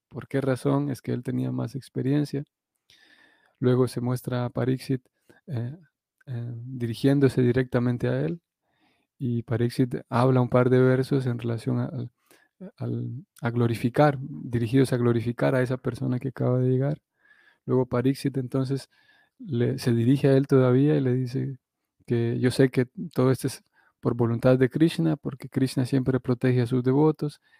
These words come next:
él protegiendo a sus primos, que son los Pándavas, eh, los mantuvo siempre bajo su protección, y yo, como soy familia de ellos, pues también a mí me está protegiendo y me está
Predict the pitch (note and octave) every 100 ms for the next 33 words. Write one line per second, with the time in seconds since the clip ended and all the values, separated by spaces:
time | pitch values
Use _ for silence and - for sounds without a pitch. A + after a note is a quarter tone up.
0 | _ - D3 D#3+ C3+ B2+ A#2+ C3+ C#3 B2+
1 | C3+ - C#3 D3+ D3+ D#3+ - A#2+ B2 B2+
2 | - C3 C#3+ C3+ C#3 C#3+ _ _ _ _
3 | _ _ _ _ B2+ A#2 A#2 B2 F3+ _
4 | _ _ C#3 B2 A#2+ A#2 C#3+ C#3 - C3+
5 | C3 B2+ A#2+ B2 C3 C3 A#2+ B2+ - D#3
6 | F#3+ - C3 D#3 E3+ C3 A#2+ C3+ B2+ C#3+
7 | D#3 D#3 D3+ D3+ D3+ E3 E3 - - B2
8 | C3 C3+ C#3 C#3 C3 C3 - B2+ C3 C3+
9 | E3 D#3+ D3+ C3 A#2 B2+ B2